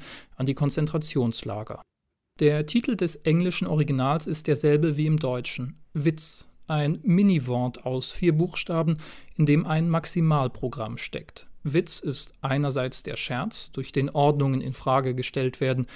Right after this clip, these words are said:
die sprachliche Bouffonnerie, mit der Grenzen überschritten werden. Andererseits ist Witz ein Suffix, das entsprechend der Namensbildung bei verschiedenen Familiennamen für Sohn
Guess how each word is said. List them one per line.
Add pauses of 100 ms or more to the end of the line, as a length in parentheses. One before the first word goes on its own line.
(220)
die
sprachliche
Bouffonnerie, (200)
mit
der
Grenzen
überschritten
werden. (400)
Andererseits
ist
Witz
ein
Suffix,
das
entsprechend
der
Namensbildung
bei
verschiedenen
Familiennamen
für
Sohn